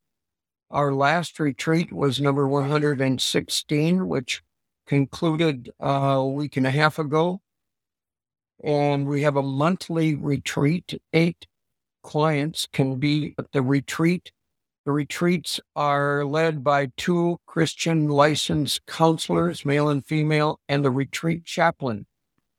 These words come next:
The chaplain is the pastor to the retreat. He's not a counselor. He's the pastor to the retreat. And the retreats are held for the last ten years and a few months at a retreat center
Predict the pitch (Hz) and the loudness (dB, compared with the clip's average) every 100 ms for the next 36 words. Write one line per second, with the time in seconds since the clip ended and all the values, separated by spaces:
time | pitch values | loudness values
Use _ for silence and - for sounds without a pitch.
0 | - 135 180 175 - 160 147 135 147 127 | -10 -2 4 4 4 0 0 2 0 -2
1 | - 151 165 - 156 127 - 143 135 131 | -2 0 0 0 -4 -2 0 0 0 -4
2 | - 151 - 131 143 - 147 151 135 180 | -2 -2 -2 -8 -10 -2 0 0 0 0
3 | 165 - 127 127 135 - - - - 151 | 0 -2 -2 2 2 0 -6 -4 0 0
4 | 123 - 135 - 131 127 123 - 69 - | -2 -4 -2 0 -2 -2 -6 -6 -8 -10
5 | _ _ _ _ _ _ _ _ _ 151 | _ _ _ _ _ _ _ _ _ 0
6 | 151 143 147 - 196 208 - 175 156 127 | 2 0 -2 -2 0 2 0 -2 0 -2
7 | - 185 170 135 151 160 185 - 151 139 | -6 -2 0 0 -2 -6 -12 -6 -2 0
8 | 143 151 151 - - - 165 160 165 156 | 2 2 0 -6 -12 -6 0 0 0 0
9 | 151 151 147 160 139 139 139 - 156 135 | 0 2 2 0 0 0 -2 -2 -2 2
10 | 127 165 - - _ _ _ _ _ _ | 2 0 -4 -10 _ _ _ _ _ _
11 | _ _ 151 147 143 147 139 - 185 202 | _ _ -2 0 0 -2 -6 -2 0 0
12 | - - 143 123 135 147 156 139 | 0 0 0 0 0 2 0 -2